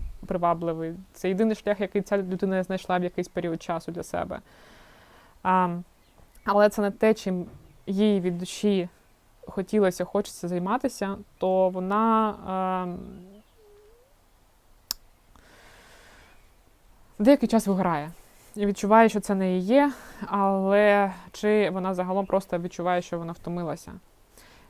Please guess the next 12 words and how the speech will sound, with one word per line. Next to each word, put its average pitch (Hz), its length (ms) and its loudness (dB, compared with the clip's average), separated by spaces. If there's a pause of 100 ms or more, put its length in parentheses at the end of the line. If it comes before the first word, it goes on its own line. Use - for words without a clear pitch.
(140)
І 185 40 -8
того 226 240 4
ентузіазму, 220 640 4 (160)
тих 208 160 0
сил, 233 240 2
які 208 180 0
були 185 200 0
на 202 80 0
початку, 190 880 -2
е, 175 140 -2
вже 175 220 -6
нема. 175 340 -6